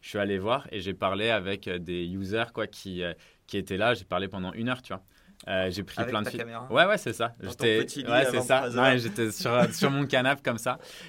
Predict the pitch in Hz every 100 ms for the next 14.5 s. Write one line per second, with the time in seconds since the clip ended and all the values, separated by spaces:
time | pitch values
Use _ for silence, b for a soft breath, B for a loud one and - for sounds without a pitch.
0 | 113 - 101 98 95 110 110 107 107 -
1 | 107 180 - 95 92 95 95 131 147 135
2 | 117 117 98 90 85 85 b b b -
3 | 95 92 117 120 120 131 120 101 95 92
4 | 110 104 104 107 104 101 107 101 123 156
5 | - _ - 104 107 101 110 107 98 110
6 | 110 92 98 92 90 - 95 - 95 131
7 | 175 b b b b - 95 95 - 127
8 | - 110 107 95 101 135 120 92 101 -
9 | 131 123 120 - 135 135 104 - 123 120
10 | 110 95 - b b - - - 101 98
11 | 127 117 117 113 104 95 98 - - b
12 | b - 101 104 151 - - - 101 98
13 | - - - 117 110 95 98 95 - 135
14 | 120 110 - 175 160